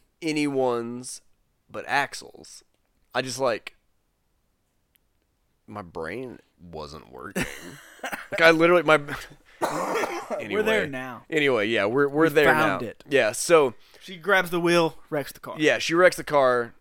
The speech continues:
Speaker 1: Axel says, "Hey, go to my dad's old place, get away from Tom," 'cause she calls him. She runs up to his dad's old place. <laughs>
Speaker 2: Which is where they were going anyway.
Speaker 1: Yeah, and she,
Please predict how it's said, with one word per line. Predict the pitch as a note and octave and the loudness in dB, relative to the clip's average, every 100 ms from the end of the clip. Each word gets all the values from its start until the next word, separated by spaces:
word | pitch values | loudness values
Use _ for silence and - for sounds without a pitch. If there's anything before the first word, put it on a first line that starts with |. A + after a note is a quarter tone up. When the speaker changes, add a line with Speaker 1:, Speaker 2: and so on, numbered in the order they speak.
| _ | _
Speaker 1:
Axel | B2+ C3 C3 | -2 0 -2
says, | B2+ B2 | -6 -4
"Hey, | C3 C#3 | 0 0
go | C3 | 2
to | C3 | 0
my | A#2+ A2 | 0 0
dad's | C3 B2+ | 2 2
old | A#2 A2+ | -2 -4
place, | G#2+ - | -8 -6
get | G#2 | -6
away | G#2 G#2 | -6 -6
from | G2 | -10
Tom," | F2+ G2+ F#2 F2 | -12 -8 -8 -8
'cause | F2+ | -12
she | G2 | -12
calls | F#2 G2+ G2 F2 | -8 -6 -6 -8
him. | E2 F2 | -14 -10
She | - D#3+ | -6 -2
runs | D#3 D3+ C#3 C3 | 2 2 2 0
up | C3+ - | 0 0
to | A#2+ A#2+ | -4 -4
his | A2+ G#2 | -4 -8
dad's | G#2 C3 C#3 A#2+ | -8 -4 -4 -6
old | - B2 | -10 -10
place. | - C3 C3 G#3+ - - - - _ | -6 -4 -4 -4 -4 -6 -8 -14 _
<laughs> | - - - | -20 -18 -8
Speaker 2:
Which | E3+ | 0
is | G3+ | 2
where | G3 F#3 | 4 4
they | F#3 | 6
were | F#3+ | 4
going | D#3 D3 D#3+ D#3 E3+ D3 C3+ | 2 0 2 2 0 -2 -8
anyway. | E3 D3 C3+ - E3 | -10 -12 -12 -4 4
Speaker 1:
Yeah, | E3 | 4
and | D3 | 4
she, | D#3+ | -4